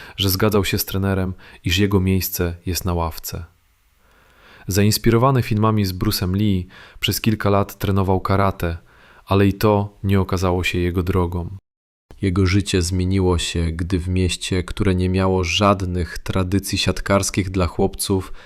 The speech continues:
trener Paolo Ceruti założył juniorską drużynę dziewcząt. Lavarini, zafascynowany nie tyle samą grą, co postacią lidera, trenera,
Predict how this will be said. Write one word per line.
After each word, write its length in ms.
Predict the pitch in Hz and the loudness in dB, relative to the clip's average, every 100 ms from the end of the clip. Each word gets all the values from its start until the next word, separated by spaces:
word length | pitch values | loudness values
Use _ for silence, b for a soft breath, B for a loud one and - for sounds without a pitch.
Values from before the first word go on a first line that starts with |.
| B - | B -2
trener 480 | 98 95 95 80 | 0 2 2 0
Paolo 560 | - 101 95 98 95 92 | 2 4 6 6 4 0
Ceruti 720 | - - 98 98 98 107 107 B B B B | -2 -2 0 0 -2 -4 -4 B B B B
założył 600 | 95 98 98 98 90 92 | 2 4 6 4 2 2
juniorską 720 | 95 98 98 98 - - 95 | 2 2 2 0 -2 -2 -2
drużynę 500 | 87 95 87 95 90 | -2 -2 0 0 0
dziewcząt. 800 | 85 92 85 - 82 78 78 - - _ _ _ _ _ _ _ - | 0 0 0 -6 -6 -6 -10 -16 -20 _ _ _ _ _ _ _ -2
Lavarini, 1080 | 95 90 85 90 85 95 98 98 101 101 - b b | 2 2 2 0 2 2 2 2 0 -2 -6 b b
zafascynowany 1400 | 98 87 95 - 95 - - 104 104 95 107 104 107 104 - | -6 0 -2 0 -4 -2 -2 0 0 2 2 4 2 0 -2
nie 200 | 101 107 | -2 0
tyle 280 | 113 110 101 | 0 2 0
samą 340 | - 101 98 | 0 0 0
grą, 560 | 92 87 107 107 110 90 B B B | -2 0 4 4 4 0 B B B
co 180 | - 107 | -2 -2
postacią 720 | - 95 - 107 104 - 98 | 0 0 0 0 0 0 0
lidera, 640 | 92 90 90 85 104 107 87 | 2 0 0 2 4 4 2
trenera, 720 | - - 92 90 92 92 110 | -2 -2 0 0 0 0 0